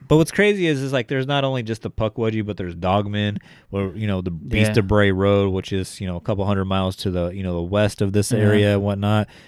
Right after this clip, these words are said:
Speaker 1: I guess there's videos of, like, Dogman crossing the road on there, Bigfoot's crossing the road kind of thing, and it's just,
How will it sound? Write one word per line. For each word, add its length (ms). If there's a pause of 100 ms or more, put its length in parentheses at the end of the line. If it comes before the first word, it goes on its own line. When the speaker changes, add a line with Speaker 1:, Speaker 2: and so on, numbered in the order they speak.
(140)
Speaker 1:
I 60
guess 160
there's 160
videos 420
of, 280
like, 220
Dogman 540
crossing 380
the 80
road 280
on 160
there, 340 (280)
Bigfoot's 760
crossing 460
the 100
road 560
kind 180
of 100
thing, 340
and 120
it's 140
just, 260